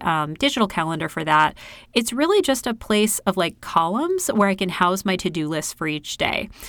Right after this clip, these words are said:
And I can also note each week if there are specific priorities, like three or four things that I really want to get done that particular week.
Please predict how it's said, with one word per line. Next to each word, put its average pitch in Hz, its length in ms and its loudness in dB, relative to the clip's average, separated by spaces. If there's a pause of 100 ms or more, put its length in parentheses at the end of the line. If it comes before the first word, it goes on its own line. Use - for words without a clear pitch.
(280)
And 208 120 8
I 208 60 4
can 214 160 2
also 247 340 4
note 180 440 2
each 180 280 -4
week 185 520 2
if 190 160 2
there 180 180 4
are 170 220 4
specific 185 540 -2
priorities, 165 760 -2
like - 160 -6
three 180 180 2
or 175 60 4
four 175 200 -2
things 160 380 -4
that - 80 -4
I 160 60 -2
really 165 320 -4
want 156 260 -4
to - 100 -10
get 160 140 -6
done 151 220 -4
that 151 160 -6
particular 156 600 -8
week. 170 380 -6